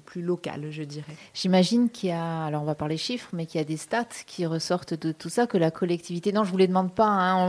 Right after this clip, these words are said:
Speaker 2: on, ça, à la limite, on pourra à l'occasion d'autres,
Speaker 1: Oui.
Speaker 2: euh, d'une autre émission, mais j'imagine que c'est un peu aussi, euh, le but de ce réseau-là, de sortir des chiffres
Speaker 1: Oui.
Speaker 2: pour se rendre compte vraiment de ce que
Speaker 1: Oui.
Speaker 2: ça représente.
Speaker 1: Oui, oui. Bah, c'est comme tous les réseaux, hein, de, de santé, euh,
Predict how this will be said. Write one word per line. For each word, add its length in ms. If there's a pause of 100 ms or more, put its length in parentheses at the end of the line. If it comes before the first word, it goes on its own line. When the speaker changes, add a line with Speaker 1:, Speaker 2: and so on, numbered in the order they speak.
(120)
Speaker 2:
on, 40
ça, 180
à 80
la 120
limite, 280
on 100
pourra 360
à 40
l'occasion 560
d'autres, 340
Speaker 1:
Oui. 260
Speaker 2:
euh, 40 (360)
d'une 160
autre 200
émission, 480
mais 160
j'imagine 480
que 340
c'est 220
un 100
peu 140
aussi, 420
euh, 120
le 140
but 320
de 140
ce 160
réseau-là, 520
de 140
sortir 440
des 100
chiffres 300
Speaker 1:
Oui. 100
Speaker 2:
pour 180
se 100
rendre 260
compte 240
vraiment 380
de 120
ce 100
que 60
Speaker 1:
Oui. 60
Speaker 2:
ça 120
représente. 540
Speaker 1:
Oui, 240
oui. 180
Bah, 160
c'est 160
comme 200
tous 120
les 120
réseaux, 380
hein, 100
de, 260
de 100
santé, 440
euh, 800